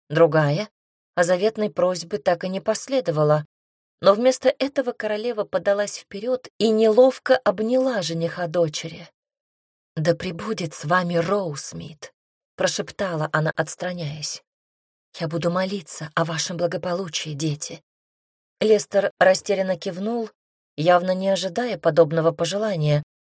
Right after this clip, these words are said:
однако тотчас собрался и снова придал выражению лица привычный хмурый вид.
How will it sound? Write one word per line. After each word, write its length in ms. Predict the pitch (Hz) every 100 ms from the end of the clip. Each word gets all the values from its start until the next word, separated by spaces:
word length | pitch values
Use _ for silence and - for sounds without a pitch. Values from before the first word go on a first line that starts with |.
| _ _ _
однако 420 | 151 175 320 285
тотчас 500 | 277 262 269 - 247
собрался 580 | - 214 233 269 - 233
и 220 | 214 208
снова 460 | 208 - 226 262 220
придал 380 | 202 170 214 190
выражению 500 | 180 170 185 175 170
лица 320 | 170 - 254
привычный 520 | - 175 220 - 151
хмурый 340 | - 160 165
вид. 340 | 156 151 -